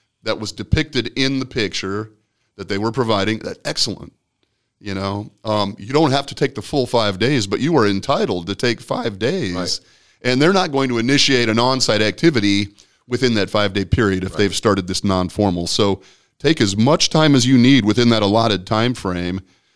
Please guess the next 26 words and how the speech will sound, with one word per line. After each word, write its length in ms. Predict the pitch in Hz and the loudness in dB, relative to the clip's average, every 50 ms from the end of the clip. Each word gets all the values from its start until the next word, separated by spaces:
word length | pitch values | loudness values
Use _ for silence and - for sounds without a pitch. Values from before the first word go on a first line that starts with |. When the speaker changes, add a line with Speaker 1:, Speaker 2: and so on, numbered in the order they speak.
| _ _ _ - | _ _ _ -12
Speaker 1:
to 60 | 98 | -12
do 260 | 92 92 113 135 131 | -6 0 2 4 4
a 80 | 104 92 | 4 2
good, 420 | 95 90 110 135 147 151 147 135 | 0 0 2 4 4 4 4 2
thorough 380 | 120 - - 143 135 131 120 113 | -2 0 4 4 6 6 6 4
investigation 760 | 113 110 107 110 107 - - 92 92 107 127 123 - 113 98 | 2 2 0 0 -2 -2 -4 -4 -2 -2 0 0 -2 -2 -4
and, 180 | 95 87 95 92 - | -4 -4 -6 -6 -4
and 120 | 107 107 - | -4 -4 -2
prepare 300 | - 95 - 165 165 131 | -2 0 0 2 2 2
a 80 | 92 | 0
package 720 | - - 127 - - - - 107 98 95 92 95 95 - - _ _ _ _ _ _ _ _ | 0 0 -2 0 -2 -2 0 0 0 0 0 -4 -8 -10 -12 _ _ _ _ _ _ _ _
that 140 | - 110 104 | -6 -4 -2
you're 120 | 95 113 117 | 0 0 2
gonna 160 | 123 110 98 | 2 2 2
send 200 | - 131 117 113 | 2 2 2 2
into 160 | 131 147 127 | 2 0 0
them 200 | 98 107 104 110 | 0 0 0 0
that 100 | 113 113 | 0 -2
is 120 | 107 104 - | -2 -4 -4
going 180 | 117 117 113 | -6 -6 -6
to 80 | 110 101 | -6 -6
make 240 | 110 113 117 113 - | -6 -6 -8 -8 -10
them 140 | 110 107 101 | -12 -12 -12
feel 240 | - - 117 104 | -8 -6 -6 -6
good 240 | 98 92 104 113 117 | -4 -4 -4 -2 0
about 600 | 113 101 98 101 98 95 95 95 95 92 - - | 0 0 0 0 0 2 0 0 0 -2 -4 -6